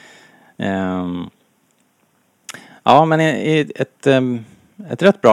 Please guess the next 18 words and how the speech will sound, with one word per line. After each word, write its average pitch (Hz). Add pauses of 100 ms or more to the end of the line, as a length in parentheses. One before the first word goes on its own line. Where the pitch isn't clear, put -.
avsnitt -
i 139
alla 90
fall. 92
Jag 113
tycker 156
det 107
här 98
var, 98 (320)
var 92
en, 90
eh, 85 (1400)
lysande, 107 (1120)
eh, - (280)
omväxlande 101
tempo 127 (180)
och, 95
eh, 87